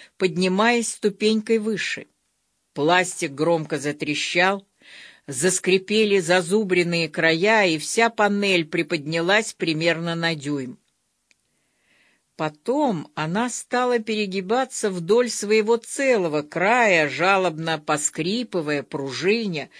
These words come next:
сопротивляясь, сопротивляясь до тех пор, пока с невнятным отчаянным криком кот не напрягла остатки сил, выпрямляясь во весь рост.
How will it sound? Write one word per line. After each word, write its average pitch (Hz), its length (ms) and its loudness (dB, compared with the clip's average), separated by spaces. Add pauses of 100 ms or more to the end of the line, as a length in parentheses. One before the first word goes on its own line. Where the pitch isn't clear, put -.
(120)
сопротивляясь, 160 1160 2
сопротивляясь 202 1300 0
до 165 180 0
тех 196 320 -2
пор, 269 320 0
пока 220 440 0 (400)
с - 180 -12
невнятным 175 880 0
отчаянным 175 960 0 (420)
криком 170 720 -2
кот 285 480 -2 (320)
не 185 240 2
напрягла 247 680 2
остатки 185 760 -2
сил, 233 580 -2 (220)
выпрямляясь 185 960 2
во 170 160 2
весь 170 300 -4
рост. 135 500 -10